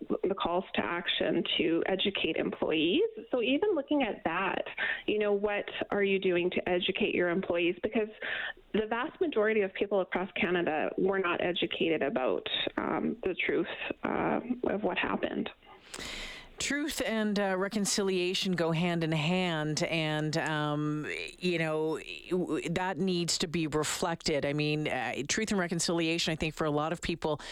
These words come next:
Speaker 2: they, they hear it almost as a catch term, but truth and reconciliation are two very distinct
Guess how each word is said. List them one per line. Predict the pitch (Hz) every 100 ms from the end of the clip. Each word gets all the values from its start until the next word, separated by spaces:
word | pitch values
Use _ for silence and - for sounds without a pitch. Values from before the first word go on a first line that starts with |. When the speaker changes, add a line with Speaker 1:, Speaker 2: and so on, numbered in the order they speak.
| - - -
Speaker 2:
they, | 180 170
they | 170
hear | 160 196 190
it | -
almost | 170 185 190 -
as | 160
a | 165
catch | - - 202 196 -
term, | - 180 151
but | 143 151 - - - -
truth | - - 262 247 220 -
and | 175 190
reconciliation | 170 180 - 180 175 180 185 190
are | 165
two | - 214 180
very | 175 165
distinct | 156 151 - 190 185 110 - -